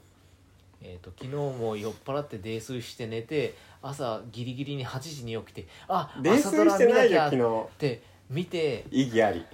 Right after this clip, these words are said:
Speaker 1: <laughs> 異議ありできた、オブジェクション。うん、逆転裁判。うん。でもその、あの、朝ドラ見なきゃと思って、テレビを急いでつけるみたいなイメージが全くなかったので、
Speaker 2: <laughs> はい。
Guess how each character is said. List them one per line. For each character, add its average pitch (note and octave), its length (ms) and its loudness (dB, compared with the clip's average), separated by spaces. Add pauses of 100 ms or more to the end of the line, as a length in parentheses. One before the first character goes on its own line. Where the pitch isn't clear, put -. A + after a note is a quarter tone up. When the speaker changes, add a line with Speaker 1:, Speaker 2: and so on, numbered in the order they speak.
(360)
Speaker 1:
<laughs> - 480 2
異 C#3+ 120 0
議 C#3+ 140 0
あ A#2+ 40 0
り G2+ 100 -8
で G#2+ 100 -6
き - 40 -14
た、 G2 120 -4
オ F#2+ 60 -6
ブ G2 80 -12
ジ G2+ 80 -8
ェ F#2 40 -8
ク - 60 -18
シ - 80 -14
ョ F2 40 -18 (540)
ン。 F2+ 80 -12
う F#2 40 -12
ん、 G2 40 -14
逆 F#2 120 -10
転 G#2 160 -10
裁 F#2+ 180 -8
判。 E2+ 120 -10 (120)
う - 20 -16 (1700)
ん。 - 20 -20
で D3+ 60 -18
も D3 60 -10
そ C#3 80 -8
の、 A2 140 -10 (480)
あ B2 80 -18
の、 G2 380 -16
朝 - 220 -16
ド A3 120 -6
ラ G#3 80 -6
見 F3 140 -4
な A#3+ 100 -6
き - 120 -12
ゃ - 120 -12 (200)
と C#3 100 -8
思 C3+ 160 -6
っ E3 80 -12
て、 D#3+ 360 -12 (300)
テ D3+ 120 -10
レ C#3 100 -6
ビ A2 120 -10
を F#2 200 -10
急 C3 220 -12
い C#3+ 80 -6
で F#2+ 60 -16
つ - 180 -20
け C#3 100 -4
る G#2+ 80 -12 (100)
み G#3+ 60 -12
た A#2+ 100 -8
い F#2+ 120 -6
な F#2 60 -12
イ - 120 -2
メ C3+ 140 -6
ー D#3+ 100 -4
ジ A2 140 -10
が C3+ 320 -4 (640)
全 G#3+ 120 -6
く G3+ 80 -10
な G#3+ 140 -6
か G#3 100 -4
っ - 100 -8
た F2 100 -16
の E2 140 -16
で、 D#3+ 360 -4
Speaker 2:
<laughs> - 40 -16
は A2 120 -4
い。 F#2+ 80 -10